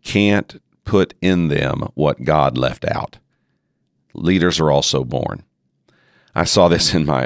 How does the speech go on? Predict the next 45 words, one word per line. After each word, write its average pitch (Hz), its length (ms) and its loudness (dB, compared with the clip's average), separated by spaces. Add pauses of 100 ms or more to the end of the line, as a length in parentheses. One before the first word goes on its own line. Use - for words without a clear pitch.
oldest 78 380 0
son, 78 300 0
who 69 200 -4
was - 260 -6 (600)
always 82 380 2
been 76 160 0
a 69 60 0
leader. 76 340 0 (500)
When 78 160 -2
he 92 140 0
was 87 160 0
in 82 80 0
the 76 80 0
first 85 300 -2
grade, 85 340 2
we 76 180 0
went 76 280 -2
to, 71 340 -2 (200)
uh, - 360 -8 (260)
parent-teacher 80 520 -2
conference, 69 500 -4
and 71 120 -2
the 69 60 -2
teacher 78 340 -4
said, 73 400 -2 (1200)
your 104 140 4
son 135 320 4
will 95 100 4
be 92 160 4
the 76 360 0 (380)
president 92 460 2
of 82 80 -2
his 78 160 -2
class 87 460 0
when 64 100 -6
he's 76 180 -4
in 69 100 -4
high 80 180 -2
school, 69 500 -4 (760)
uh, 64 140 -4
the 67 100 -4
student 87 320 0
body 80 220 2
president 71 460 -2
perhaps, 71 580 -2